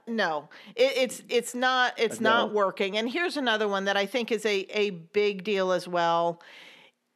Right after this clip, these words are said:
Speaker 1: is if you stay married, when you're married, a benefit to that is you're gonna have better relationships with your kids.
Speaker 2: Mm, yeah.
Speaker 1: You're gonna have better relationships with your kids
Speaker 2: Very
Speaker 1: because
Speaker 2: true.
Speaker 1: divorce weakens those bonds.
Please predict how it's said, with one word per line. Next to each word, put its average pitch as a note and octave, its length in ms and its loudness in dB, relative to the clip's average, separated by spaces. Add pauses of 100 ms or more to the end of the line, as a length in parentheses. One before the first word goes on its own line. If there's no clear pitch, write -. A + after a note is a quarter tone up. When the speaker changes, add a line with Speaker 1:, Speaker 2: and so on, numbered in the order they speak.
(120)
Speaker 1:
is A3+ 300 0
if B3+ 300 -2
you C4 180 -2
stay B3+ 340 0
married, A3 520 0
when G3+ 160 -2
you're G#3+ 160 -2
married, G3 640 0
a F#3+ 80 -2
benefit G3+ 460 -2
to A#3 120 -4
that G3 340 0
is G3+ 140 -6
you're G#3 100 -4
gonna B3 160 -6
have A#3+ 300 -8
better G#3 240 -2
relationships F#3 880 -4
with E3+ 160 -4
your E3+ 160 -4
kids. E3 720 -6
Speaker 2:
Mm, - 60 -12
yeah. F3+ 140 0 (320)
Speaker 1:
You're G3 100 -4
gonna A3+ 140 2
have F#3+ 200 -2
better A#3 260 4
relationships A3+ 720 0
with G3+ 160 -2
your G3 120 0
kids F3+ 420 0 (220)
Speaker 2:
Very A3+ 140 -2
Speaker 1:
because B3 260 2
Speaker 2:
true. F#3+ 80 -4
Speaker 1:
divorce A3+ 720 0 (120)
weakens G#3+ 800 -2
those F#3+ 460 0
bonds. E3+ 680 -2